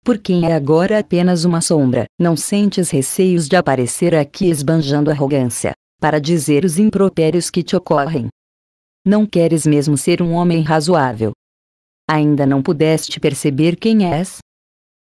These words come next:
Pondere e traz em teu lugar um homem livre, detentor de direitos, para defender a tua causa junto a nós, cidadãos livres. Sou incapaz de compreender as tuas falas, pois não me é familiar a língua bárbara.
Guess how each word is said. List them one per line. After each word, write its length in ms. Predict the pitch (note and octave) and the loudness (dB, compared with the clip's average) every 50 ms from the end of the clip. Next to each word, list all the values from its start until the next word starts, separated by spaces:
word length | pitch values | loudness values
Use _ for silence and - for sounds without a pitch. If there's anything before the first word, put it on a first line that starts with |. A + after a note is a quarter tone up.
| _ - | _ -4
Pondere 500 | E3+ E3+ E3+ D3 C3+ D#3+ D3+ D3+ F3 G3+ | -2 -2 -2 0 2 2 2 2 2 0
e 20 | |
traz 360 | - - E3+ C#3+ C3+ B2 A2 | 0 0 0 0 0 0 0
em 140 | D#3+ E3+ E3+ | 2 0 0
teu 160 | - - E3+ | 2 0 0
lugar 420 | E3 D3+ C#3+ C3 D3 C#3+ D3 D3 C#3+ | 0 0 0 0 0 0 2 2 2
um 120 | C#3+ C#3 | 0 0
homem 360 | C#3+ D#3 E3 E3 E3 D#3 D3+ | 0 0 0 0 0 0 0
livre, 440 | D3+ D#3+ F3 F#3 F#3 D3 D3+ C3 A#2 - _ - | 2 2 2 2 2 0 0 -2 -2 -6 _ -4
detentor 640 | E3 F#3 F3+ - G3+ G#3+ A3 G#3 - E3 D#3+ D#3 | -2 -2 0 2 0 0 0 0 0 0 0 0
de 120 | D3 D3+ D3 | 0 -4 -4
direitos, 640 | C#3 D#3 D#3 D#3 D3+ D3+ E3 D#3+ - A2+ - - - - _ - | 0 0 0 2 2 0 0 -2 -4 -6 -6 -6 -10 -12 _ -6
para 180 | - D#3+ D#3 D3 | -4 0 0 0
defender 680 | C#3 D#3+ D#3+ - G3 G3 G3 F#3 D3 C#3 B2 G#2+ G#2 - _ _ _ _ - | 0 0 -2 0 0 2 2 2 2 2 0 0 -2 -6 _ _ _ _ -6
a 100 | D3+ C#3 | -6 -4
tua 160 | - F3+ E3 | -2 -2 -4
causa 420 | D3+ - G#3 F#3+ F3+ F3+ D#3 E3 D#3+ | -2 0 0 0 0 2 0 0 0
junto 380 | D3+ D#3+ F3+ G3+ G3 - F3 | 0 0 0 0 0 0 0
a 20 | E3 | 0
nós, 380 | E3 D#3+ D#3+ D#3+ E3 - - - _ - | 2 2 2 0 0 -4 -8 -10 _ -12
cidadãos 640 | - - F3+ D3+ D#3+ D3 C#3+ C3+ E3 D#3+ D3+ D#3 D3 | -4 -4 -2 0 0 0 0 0 0 0 0 -2 0
livres. 600 | D#3 D3 C3 A#2+ A2 G#2 A2+ A#2+ A#2 A2+ - - - _ _ _ _ _ _ _ _ _ _ _ _ _ _ - | 0 0 2 0 0 -2 -2 -6 -6 -6 -8 -12 -12 _ _ _ _ _ _ _ _ _ _ _ _ _ _ -10
Sou 360 | - - - A#3 A3+ A3+ G#3 | -8 -2 0 2 2 2 2
incapaz 580 | F#3+ F3 - F#3 F3+ - F3 F3 F3 F3+ F3 C#3+ | 0 0 0 -2 -2 0 0 0 2 2 0 0
de 100 | D3 D3 | -2 -2
compreender 640 | - G3+ G3 F#3 E3+ E3 E3 E3 E3 D#3 D#3 D3+ | 0 0 0 2 2 2 2 2 2 2 2 2
as 160 | D#3 D3+ - | 2 -2 -2
tuas 460 | - - F#3 F3+ F3+ F3 E3+ - - | -6 -2 0 2 2 2 2 -2 -6
falas, 540 | - - E3 D3 C#3+ D3+ D#3+ E3 E3+ - - - _ - | -4 -2 0 0 2 2 0 0 -2 -4 -6 -12 _ -4
pois 220 | - F3+ F3 D#3+ | 0 0 0 2
não 180 | - E3+ D#3+ D#3+ F3+ | 0 0 0 2 0
me 80 | G3 | 0
é 40 | F#3+ | 0
familiar 640 | F#3 F#3+ F3+ F3+ E3+ E3+ G3 F#3 D#3 D3 D3 D3+ D#3 | 0 0 2 2 2 2 2 2 2 2 2 2 0
a 60 | D#3+ | 0
língua 340 | D3+ C#3+ D3 D#3 D#3 D3+ D#3 | 0 2 2 2 2 2 2
bárbara. 600 | F3 E3+ D3 B2 A#2 A2+ B2+ B2+ B2+ A2+ G#2 A2 | 2 2 0 2 0 0 -2 -2 -2 -2 -2 -8